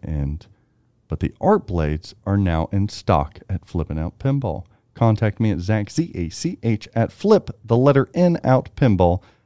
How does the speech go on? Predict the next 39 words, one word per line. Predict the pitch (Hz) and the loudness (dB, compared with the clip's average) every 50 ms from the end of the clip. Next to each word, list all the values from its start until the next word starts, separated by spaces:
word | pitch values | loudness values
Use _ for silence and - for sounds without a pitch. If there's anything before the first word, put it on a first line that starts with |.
| _ _ - | _ _ -6
dot | 92 - - - | -4 -4 -4 -8
com. | - - - 208 190 180 180 175 _ _ _ _ _ | 0 2 4 4 4 4 0 -2 _ _ _ _ _
You | - 131 | -4 -2
can | 120 85 | -2 0
text | - 87 85 - - | 0 0 0 0 -2
me, | 90 - - | -2 0 -2
eight | 98 - - | -2 -2 0
one | 95 90 90 | -2 -2 -2
two, | - 101 | -2 -6
four | 92 - 92 90 | -4 -4 -4 -4
five | - 82 87 - | -2 -2 -2 -2
seven, | - 92 92 92 | -2 -2 0 0
nine | 90 90 87 - | 0 0 0 -2
seven | - 98 90 87 85 | -2 -2 -2 -2 -2
one | 87 90 95 104 | -2 -2 0 0
one. | 123 139 143 139 - - - - - - - _ _ - | 0 0 0 -2 -4 -10 -20 -20 -20 -20 -20 _ _ -8
I | 131 | -6
don't | 156 160 - | -4 -4 -2
know | 123 | -4
if | 113 - | -2 -4
I've | 110 - - - | -4 -6 -4 -4
got | 101 101 98 | -4 -2 -2
'em | 95 92 | -2 -2
on | 90 87 | -2 -4
the | 78 | -4
website | 67 76 82 82 - - - 76 - | -4 -4 -4 -4 -4 -4 -6 -6 -4
directly, | - 73 73 76 73 76 - - - 73 73 | -4 -2 0 0 -2 -2 -4 -6 -8 -6 -6
but | - - 101 | -6 -6 -4
you | - 123 | -2 -2
can | 117 | 0
go | 90 90 85 | 0 0 0
take | 82 - 78 67 | 0 -2 -4 -4
a | 69 | -2
look, | 73 78 80 82 - | -2 -2 -2 -2 -2
flippin | - - 143 120 104 | 0 2 2 2 2
out | 85 71 - - | 0 -2 -2 -2
pinball | 95 87 82 82 82 85 | -2 -2 -2 -2 -2 -2
dot | - 82 78 - - | -2 -2 -2 -2 -2
com. | - 120 120 120 120 120 | 0 2 4 4 4 2